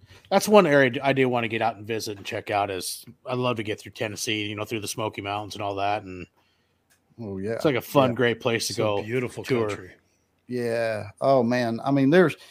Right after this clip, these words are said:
Speaker 2: you know, there's beautiful roads all over the country. You know, you know, no doubt about it. You can have your pick of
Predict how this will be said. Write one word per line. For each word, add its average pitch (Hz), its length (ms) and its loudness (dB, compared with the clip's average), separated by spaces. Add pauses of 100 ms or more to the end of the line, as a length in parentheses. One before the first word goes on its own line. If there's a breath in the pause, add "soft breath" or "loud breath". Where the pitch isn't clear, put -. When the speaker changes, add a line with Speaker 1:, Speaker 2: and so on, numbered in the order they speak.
(180 loud breath)
Speaker 2:
you 233 80 4
know, 156 80 8
there's 202 180 6
beautiful 143 480 2
roads 131 400 4
all 135 220 6
over 131 220 2
the 113 100 -4
country. 117 580 -4
You 127 220 -2
know, 120 160 -4
you 71 220 -8
know, 131 240 0 (160)
no 143 140 2
doubt 127 280 6
about 123 320 4
it. 110 60 -6
You 120 60 -8
can 123 120 -2
have 131 180 -4
your 110 100 -8
pick 127 280 -4
of 107 260 -6